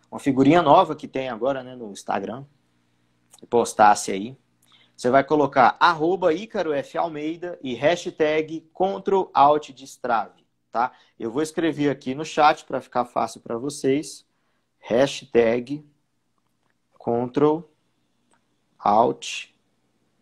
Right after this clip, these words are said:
Destrave. Rapaz, eu tô com óculos escuro aqui. Ô, Gleives, muito obrigado, meu irmão. Põe o doze, cara. Você vai tirar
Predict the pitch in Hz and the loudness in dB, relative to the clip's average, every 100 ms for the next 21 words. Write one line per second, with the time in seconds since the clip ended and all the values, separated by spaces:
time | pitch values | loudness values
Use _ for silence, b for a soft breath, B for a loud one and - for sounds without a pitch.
0 | _ _ - 104 123 - - - 101 104 | _ _ -8 -2 -2 -4 -12 -4 0 0
1 | 95 - - _ _ _ _ _ _ _ | -2 -8 -20 _ _ _ _ _ _ _
2 | _ _ _ _ - - - 113 101 - | _ _ _ _ -16 -6 2 2 2 -4
3 | - - - - _ _ _ _ _ 95 | -12 -14 -16 -20 _ _ _ _ _ -10
4 | 110 104 117 117 - 107 95 - - 98 | -8 0 4 4 2 -4 -6 -10 -6 -6
5 | 92 - 135 113 - _ _ _ _ _ | -4 0 0 0 -6 _ _ _ _ _
6 | _ _ _ _ _ _ _ - 139 165 | _ _ _ _ _ _ _ 6 8 8
7 | 165 160 147 107 110 131 151 151 151 127 | 6 4 2 0 -6 -8 -4 -4 2 2
8 | 131 123 117 104 92 - 120 139 107 107 | 2 -2 -8 -8 -10 -8 -8 -8 -6 -6
9 | 107 - - - - _ _ _ _ _ | -8 -12 -12 -12 -14 _ _ _ _ _
10 | _ _ _ _ _ _ _ _ _ _ | _ _ _ _ _ _ _ _ _ _
11 | - 110 104 123 131 - 135 120 110 - | -10 -2 4 4 2 0 4 6 6 4